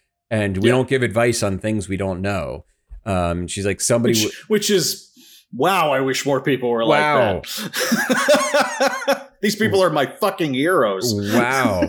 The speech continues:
Speaker 2: <laughs>
Speaker 1: They don't give advice and opinions on things that which they don't know.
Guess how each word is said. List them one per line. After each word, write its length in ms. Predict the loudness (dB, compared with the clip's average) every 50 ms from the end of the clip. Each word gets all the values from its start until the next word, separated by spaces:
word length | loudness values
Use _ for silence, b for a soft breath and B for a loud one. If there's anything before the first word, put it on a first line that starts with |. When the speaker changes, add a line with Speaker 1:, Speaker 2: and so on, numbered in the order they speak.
| -4 -6
Speaker 2:
<laughs> 220 | -6 -6 -4 -2
Speaker 1:
They 100 | -2 -2 0
don't 320 | 2 2 4 4 2 2 0
give 240 | 0 0 0 0
advice 600 | 0 0 0 0 0 0 0 2 2 2 2 0 0
and 80 | 0
opinions 560 | -2 -2 -2 -4 -2 0 2 2 2 0 0 0
on 160 | -2 -2 -2
things 300 | -2 -2 -2 -2 -2 0
that 140 | -2 0 0
which 240 | -2 -2 -4 -4 -4
they 120 | -4 -4
don't 380 | -4 -2 0 0 0 0 -2 -2
know. 400 | -2 0 0 0 0 -2 -6